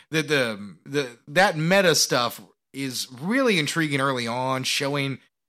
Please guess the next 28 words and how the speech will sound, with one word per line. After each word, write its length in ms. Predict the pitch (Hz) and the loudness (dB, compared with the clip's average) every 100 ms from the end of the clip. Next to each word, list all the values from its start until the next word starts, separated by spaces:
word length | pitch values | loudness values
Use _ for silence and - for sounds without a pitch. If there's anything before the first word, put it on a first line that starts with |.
| - | -8
the 100 | 135 | -8
parallels 720 | - 147 147 143 139 139 131 | -2 2 4 6 4 4 0
from 140 | 143 | -4
the 120 | 113 107 | -6 -6
new, 260 | 113 131 - | -6 -8 -8
from 200 | - 123 | -8 -6
the 80 | 110 | -6
old 300 | - 147 156 | -2 -2 0
sequences 640 | - 156 139 139 - 139 131 | -2 -4 -4 -8 -4 -6 -6
to 140 | - | -8
the 140 | 101 98 | -12 -12
new. 680 | 95 123 151 143 135 123 120 _ _ _ - | -10 -4 0 2 0 -4 -8 _ _ _ -2
All 180 | 170 156 | 0 2
that 220 | 123 117 | 0 -2
works 240 | 131 135 | -4 -4
incredibly 440 | 107 208 170 160 120 | -6 -4 -4 -4 -6
well. 380 | 101 123 131 127 | -4 -2 0 0
Anthony 260 | 135 131 | -2 -4
Anderson 360 | 120 127 120 123 | -4 -4 -6 -8
sitting 240 | - 123 | -8 -8
down 180 | 113 120 | -6 -6
to 60 | 110 | -6
have 160 | 120 | -8
to 60 | 127 | -8
watch 400 | 104 208 104 - | -8 -6 -4 -6
the 80 | 107 | -10
murder, 420 | 104 110 113 120 | -8 -6 -6 -6
and, 140 | 98 | -8